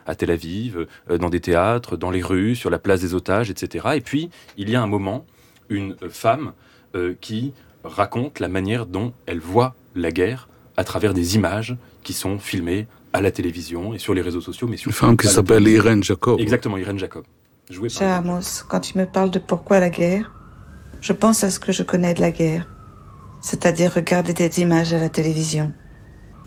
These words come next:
Speaker 3: J'écoute ces génériques avec la terre qui tourne et une sélection de chocs, de photos, des titres.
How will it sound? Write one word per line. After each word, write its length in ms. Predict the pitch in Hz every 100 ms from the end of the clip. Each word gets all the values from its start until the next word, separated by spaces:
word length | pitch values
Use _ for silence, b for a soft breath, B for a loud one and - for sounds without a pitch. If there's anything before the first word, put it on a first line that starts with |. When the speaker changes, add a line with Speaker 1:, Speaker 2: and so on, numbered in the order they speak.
| -
Speaker 3:
J'écoute 380 | - 190 226
ces 140 | - 196
génériques 720 | 180 185 185 196 196 - - - - - - -
avec 280 | 196 190 190
la 100 | 185
terre 280 | - 208 208
qui 140 | -
tourne 440 | - 185 175 175
et 100 | 175
une 80 | 185
sélection 480 | 185 185 190 180 208
de 60 | 196
chocs, 520 | - 180 170 - - - - -
de 80 | 175
photos, 500 | - - - 170 160 - - - - - - - - - - -
des 120 | 190
titres. 560 | - 185 175 - -